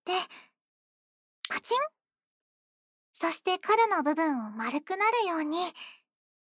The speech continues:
パチン、パチン。さらにおまけに、パチン、パチン。ちなみに、角はあまり深く切ってはいけませんよ。緩く丸くなる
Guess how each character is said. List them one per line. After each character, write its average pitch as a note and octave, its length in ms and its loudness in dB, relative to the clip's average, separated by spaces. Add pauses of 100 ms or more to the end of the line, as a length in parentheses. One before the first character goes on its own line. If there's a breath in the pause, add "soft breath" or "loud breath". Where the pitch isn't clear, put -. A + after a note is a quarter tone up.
(280)
パ - 140 -2
チ - 200 -4
ン、 D4+ 80 -4 (600)
パ - 140 -4
チ - 0 -
ン。 - 40 -20 (960)
さ G#4 200 0
ら G4+ 120 4
に C#4 200 -8
お B3+ 100 -12
ま F4 160 -2
け G4+ 180 -2
に、 G#4+ 60 -4 (760 loud breath)
パ D4+ 120 -4
チ F4+ 200 -6
ン、 F4 180 -12 (120)
パ A#4 140 2
チ - 0 -
ン。 - 40 -20 (1500)
ち - 160 -2
な D4 140 4
み D#4+ 160 0
に、 E4+ 200 -2 (520 loud breath)
角 A#4+ 300 4
は B3+ 160 4
あ A#3 40 -2
ま C4+ 140 2
り D4+ 160 0
深 G4+ 200 -4
く D4+ 140 -2
切 E4 120 -10
っ D#4+ 40 -8
て E4+ 160 0
は A3+ 120 -4
い A3 60 -12
け C#4 120 0
ま D4 120 4
せ E4 140 -2
ん D#4 120 0
よ。 B3+ 120 2 (720 soft breath)
緩 C#4+ 240 2
く E4 220 0
丸 D4 280 2
く - 80 -2
な A#4 60 4
る A#4 60 2